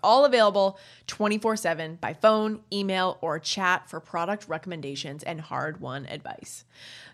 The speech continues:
Go to backcountry dot com slash shame and enter promo code shame to get fifteen percent off your first full-priced purchase. Some exclusions apply. Go right now and get fifteen percent off at backcountry dot com slash shame and enter promo code shame.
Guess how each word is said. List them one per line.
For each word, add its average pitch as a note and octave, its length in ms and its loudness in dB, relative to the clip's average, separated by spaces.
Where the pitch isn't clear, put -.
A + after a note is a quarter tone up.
Go D4 220 6
to E4+ 260 0
backcountry D#4 720 2
dot D4 200 6
com C#4+ 380 0
slash G3 340 2
shame C#4 460 0
and A3 160 -2
enter B3+ 240 -2
promo A3+ 300 -2
code A3+ 180 -2
shame F#3 300 -4
to F3 80 -12
get F3 160 -4
fifteen G#3 340 -6
percent G#3+ 340 -4
off E3+ 160 -6
your - 100 -10
first - 420 -6
full-priced A#3+ 720 -2
purchase. C4+ 580 -2
Some A#3+ 480 -2
exclusions F3 720 -10
apply. - 420 -8
Go A3+ 100 6
right C#4+ 200 6
now B3 260 6
and G3+ 180 0
get F3+ 180 0
fifteen G#3+ 300 -2
percent G#3 320 -2
off A#3+ 220 -4
at F3+ 160 -4
backcountry C#4 420 -4
dot B3 180 -4
com F#3+ 360 -4
slash F#3+ 460 0
shame F#3 460 -2
and D3 80 -6
enter F#3 180 -6
promo C4+ 340 0
code C4+ 220 -2
shame. D#3 420 -4